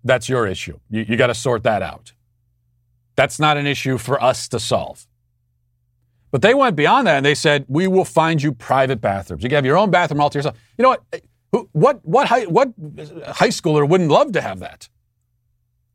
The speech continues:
Get your own bathroom? I mean, the bathrooms everyone uses, those are all grimy and gross, and there's,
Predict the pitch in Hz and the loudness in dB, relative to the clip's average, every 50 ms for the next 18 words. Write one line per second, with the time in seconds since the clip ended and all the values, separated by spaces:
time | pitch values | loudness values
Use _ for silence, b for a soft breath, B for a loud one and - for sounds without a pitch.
0 | _ _ _ _ _ _ _ _ _ 139 165 165 - - - 131 147 175 202 226 | _ _ _ _ _ _ _ _ _ 0 0 2 2 2 2 4 4 4 4 4
1 | 233 226 233 - - 226 247 262 269 254 226 - _ _ _ _ _ _ _ _ | 4 4 2 0 0 -2 -2 -2 -2 -4 -6 -10 _ _ _ _ _ _ _ _
2 | _ _ _ _ _ _ _ _ _ _ _ _ _ _ _ _ _ _ _ _ | _ _ _ _ _ _ _ _ _ _ _ _ _ _ _ _ _ _ _ _
3 | _ _ _ _ _ _ _ _ _ _ 147 156 165 156 135 120 160 190 208 196 | _ _ _ _ _ _ _ _ _ _ 2 2 2 4 2 2 2 2 0 0
4 | 202 190 143 147 160 170 175 180 151 135 135 135 160 185 185 165 180 196 180 147 | -2 -2 0 0 0 0 0 0 0 0 0 0 0 0 0 0 0 0 0 2
5 | 156 160 160 135 165 165 156 156 151 139 123 101 - _ _ _ - 117 110 117 | 2 2 2 2 2 4 4 4 4 2 0 -4 -10 _ _ _ -8 -4 0 0
6 | 120 139 147 165 160 156 156 151 127 120 107 117 113 120 139 156 165 165 151 - | 2 2 2 2 2 2 0 0 0 -2 -2 -2 2 2 2 4 2 0 -2 -4
7 | - - 135 117 113 107 104 101 101 - - - | -6 -6 -4 -2 -2 0 -2 -2 -4 -8 -12 -18